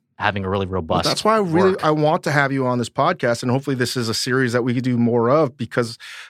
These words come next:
Speaker 2: I think it can be incredibly liberating to have the ability to explain things that are nuanced that may not be picked up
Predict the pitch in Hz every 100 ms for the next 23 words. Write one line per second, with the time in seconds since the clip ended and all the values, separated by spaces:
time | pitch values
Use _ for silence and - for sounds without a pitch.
0 | - 120 135 120 123 113 120 117 117 127
1 | 127 123 117 113 110 123 160 131 113 113
2 | 110 113 120 113 113 107 117 113 113 107
3 | - 110 110 101 - 127 - - 127 135
4 | 139 131 123 117 107 110 110 110 127 131
5 | 117 110 117 120 120 123 117 127 117 113
6 | - 113 -